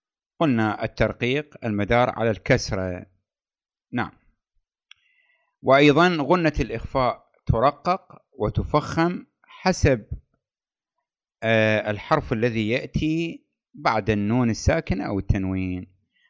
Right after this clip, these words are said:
فإذا كان حرف مفخم من حروف خص وضغط قِض، فهذه ال-،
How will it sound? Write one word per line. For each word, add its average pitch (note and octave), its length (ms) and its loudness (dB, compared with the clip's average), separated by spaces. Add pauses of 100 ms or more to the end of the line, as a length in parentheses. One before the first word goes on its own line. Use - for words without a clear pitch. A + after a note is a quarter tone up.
(160)
فإذا A2+ 420 2
كان A2+ 760 -2 (440)
حرف - 380 2
مفخم B2 1120 -2 (120)
من F#2+ 180 -8
حروف G#2+ 360 -4
خص - 300 -8
وضغط G#2+ 360 -4
قِض، B2+ 840 2 (760)
فهذه A#2 600 0
ال-، F#2 380 -10